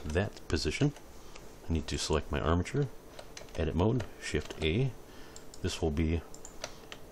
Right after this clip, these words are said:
M C H steer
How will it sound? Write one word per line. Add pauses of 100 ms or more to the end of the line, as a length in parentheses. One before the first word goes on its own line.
(140)
M
C
H (1500)
steer